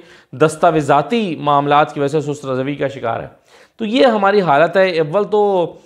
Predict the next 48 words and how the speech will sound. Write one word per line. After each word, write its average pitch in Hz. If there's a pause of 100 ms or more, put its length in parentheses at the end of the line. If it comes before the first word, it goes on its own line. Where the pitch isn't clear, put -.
(240)
हम 165
लोगों 170
के 175
आगे 165
हाथ 135
पाँव 160
फैलाते 147
फिरते 160
हैं 156 (200)
और 190
जब 202
कोई 220
देने 170
को 190
तैयार 156
हो 156
जाए 147
कर्ज 147
या 175
इमदाद, 127
स्पॉन्सर्स 147
या 151
इमदाद 147
देने 139
को 156
तैयार 139
हो 208
जाए, 220 (420)
तो 139
हमारी 131
हालत 143
ये 139
है 131 (120)
कि 147
हम 143
बतौर 135
कौम 143 (380)
वो 160
पैसे 151
भी 208
अकाउंट 151
में 143
अपने 139
ट्रांसफ़र 127
करवाने 117
की 123
जो 113
है 135